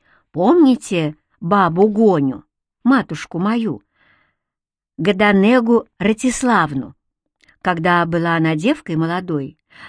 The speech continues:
жила у отца в дому, будто ягодка в меду. И пришёл однажды в городец к ним князь-медведь.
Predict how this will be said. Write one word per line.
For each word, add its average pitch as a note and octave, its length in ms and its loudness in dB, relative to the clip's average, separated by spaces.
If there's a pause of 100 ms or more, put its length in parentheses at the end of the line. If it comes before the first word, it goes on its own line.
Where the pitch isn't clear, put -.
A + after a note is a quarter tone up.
жила A3 340 0
у D4 80 0
отца A#3+ 440 -2
в A3 40 -8
дому, F3 540 -2 (340)
будто B3 300 -2
ягодка A3+ 640 -2
в A#3 80 -2
меду. A#3+ 480 -4 (760)
И A#3 100 -2
пришёл E4 440 0
однажды C4 480 2
в G#3 60 -4
городец G#3 600 -2
к - 100 -8
ним C#4+ 420 4
князь-медведь. G3+ 1120 -2